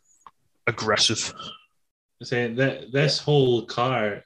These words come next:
Speaker 2: this whole show is evolved around that one match.
Speaker 1: Yeah. It's,
Speaker 2: Like,
Speaker 1: it's,
Speaker 2: the
Speaker 1: it's
Speaker 2: rest of the card's a
Speaker 3: And
Speaker 2: bit,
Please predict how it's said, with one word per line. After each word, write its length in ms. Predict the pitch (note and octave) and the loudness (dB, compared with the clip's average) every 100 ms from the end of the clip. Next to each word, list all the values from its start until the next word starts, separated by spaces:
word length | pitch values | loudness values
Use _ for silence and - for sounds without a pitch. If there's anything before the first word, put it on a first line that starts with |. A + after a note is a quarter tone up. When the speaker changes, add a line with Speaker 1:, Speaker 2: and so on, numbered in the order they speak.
| - | -4
Speaker 2:
this 180 | B2+ | -4
whole 440 | - A#2+ A2+ G#2 F#2+ | -2 0 0 -2 -6
show 320 | - - A2 | -8 -2 0
is 120 | G#2+ G2 | 0 -2
evolved 440 | F#2 G2 G2 F#2+ | -6 -4 -4 -4
around 280 | F#2+ F#2+ F#2+ | -6 -8 -8
that 160 | F#2 | -8
one 200 | - F#2+ | -8 -12
match. 400 | F#2+ F#2 D2+ - - | -12 -14 -14 -10 0
Speaker 1:
Yeah. 180 | A2 - _ _ - | 0 0 _ _ -4
It's, 200 | B2 - | 0 2
Speaker 2:
Like, 120 | - | 2
Speaker 1:
it's, 160 | - A#2 | 2 4
Speaker 2:
the 80 | |
Speaker 1:
it's 140 | D3 C#3 | 4 6
Speaker 2:
rest 160 | D3 | 4
of 60 | D3+ | 4
the 100 | C3+ | 4
card's 360 | C3 C3 B2+ A#2 | 2 0 2 2
a 60 | |
Speaker 3:
And 100 | A#2 | 2
Speaker 2:
bit, 280 | A2 G#2+ G2 | 0 -2 -4